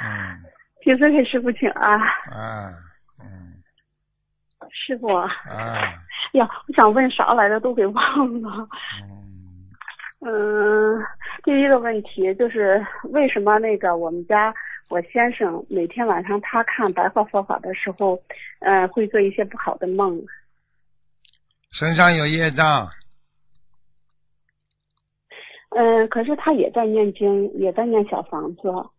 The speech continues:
Speaker 1: 一个人也在看病，算病好了不啦？
Speaker 2: 嗯，
Speaker 1: 天天
Speaker 2: 是小房子的数量不够吗？
Speaker 1: 天天，天天跑医院，说明，说明他的身体就好的。天天念经，说明他没有业障啊。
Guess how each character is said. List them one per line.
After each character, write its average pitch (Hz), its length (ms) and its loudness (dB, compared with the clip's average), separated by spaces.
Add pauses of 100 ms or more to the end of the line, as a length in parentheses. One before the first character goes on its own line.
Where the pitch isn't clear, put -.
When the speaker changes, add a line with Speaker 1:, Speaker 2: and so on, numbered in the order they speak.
(100)
Speaker 1:
一 170 220 -4
个 202 100 2
人 190 260 2
也 156 140 2
在 175 160 2
看 165 300 4
病， 151 340 0 (320)
算 170 300 -2
病 165 160 0
好 123 180 0
了 123 100 -4
不 143 80 -6
啦？ 143 300 2 (2000)
Speaker 2:
嗯， 196 500 6 (280)
Speaker 1:
天 214 200 6
天 - 20 4
Speaker 2:
是 214 80 6
小 196 100 8
房 170 200 -2
子 226 80 -6
的 240 140 6
数 - 160 -6
量 208 140 6
不 180 100 0
够 196 80 2
吗？ 196 40 0
Speaker 1:
天 - 0 -
天， 190 480 6
天 190 220 0
天 196 160 6
跑 156 220 6
医 165 160 -2
院， 180 300 6
说 180 180 0
明， 170 300 0 (400)
说 185 140 0
明 180 140 0
他 175 120 4
的 170 160 2
身 180 180 -2
体 160 140 -4
就 165 120 2
好 120 220 0
的。 123 360 2 (760)
天 202 180 0
天 202 160 4
念 196 220 6
经， 185 180 0
说 180 160 0
明 180 160 -2
他 180 100 4
没 175 140 2
有 170 120 4
业 170 200 4
障 156 220 4
啊。 123 320 0